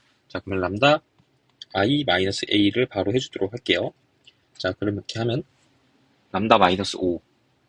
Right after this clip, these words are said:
그리고 여기는 마이너스 삼, 플러스 삼, 그리고 영 하고 람다 마이너스 일, 그리고 이,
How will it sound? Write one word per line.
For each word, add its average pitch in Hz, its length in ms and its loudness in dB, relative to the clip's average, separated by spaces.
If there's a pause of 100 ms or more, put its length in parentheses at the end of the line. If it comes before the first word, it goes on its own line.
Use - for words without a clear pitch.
(1800)
그리고 104 300 2
여기는 104 320 0
마이너스 98 420 -2
삼, 170 260 2 (320)
플러스 113 280 0
삼, 104 220 -4 (520)
그리고 104 280 4
영 104 320 2
하고 120 240 2
람다 101 380 4
마이너스 98 420 -2
일, 127 300 2 (340)
그리고 101 380 2
이, 104 220 0